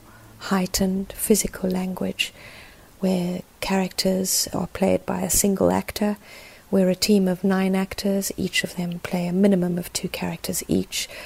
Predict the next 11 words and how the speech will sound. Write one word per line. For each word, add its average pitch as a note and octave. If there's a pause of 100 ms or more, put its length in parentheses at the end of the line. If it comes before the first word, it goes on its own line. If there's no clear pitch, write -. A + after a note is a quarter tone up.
(320)
So G3+
the G3
joy G#3
of F3+
actually -
witnessing F3+
the F3
craft -
of -
the G3
actor, -